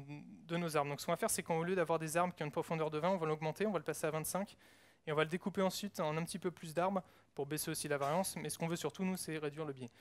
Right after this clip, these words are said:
Donc là, je rentraîne le modèle en changeant juste ses paramètres. Donc ça va prendre un petit peu plus de temps parce que, bah, c'est un petit peu plus complexe. Les arbres sont plus longs à construire. Et ensuite, on va voir qu'avec cette nouvelle conf,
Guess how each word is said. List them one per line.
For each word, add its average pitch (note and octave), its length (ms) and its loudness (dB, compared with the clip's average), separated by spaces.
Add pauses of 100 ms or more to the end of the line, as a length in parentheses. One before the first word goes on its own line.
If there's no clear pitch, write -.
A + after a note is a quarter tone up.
(260)
Donc - 120 -6
là, G3 100 6
je F3 100 0
rentraîne F3+ 300 4
le F3+ 60 2
modèle F3 360 4
en C#3 180 -2
changeant C3+ 300 -4
juste E3+ 200 -8
ses D#3 80 -4
paramètres. C#3 440 -4
Donc - 500 -14
ça C#3+ 100 0
va C#3 40 4
prendre C#3+ 200 0
un E3 60 2
petit F3 140 -6
peu F#3 100 -4
plus E3 200 -6
de D#3 100 -6
temps D#3+ 400 -6
parce - 160 -10
que, C3+ 180 -8
bah, B2 300 -8 (320)
c'est - 140 -8
un C#3+ 80 -4
petit C#3+ 140 -10
peu D3+ 120 -6
plus C#3+ 140 -12
complexe. D3+ 500 -6 (160)
Les C3 160 -8
arbres C3+ 160 -4
sont B2 120 -10
plus - 160 -10
longs D3 140 -2
à C3 60 -8
construire. E3 400 -10 (4000)
Et C#3+ 40 -8
ensuite, F3 280 -4
on - 20 2
va D3 80 4
voir D#3 240 2
qu'avec C#3+ 260 -2
cette C#3 280 -6
nouvelle C#3+ 420 -4 (180)
conf, G#3 360 -4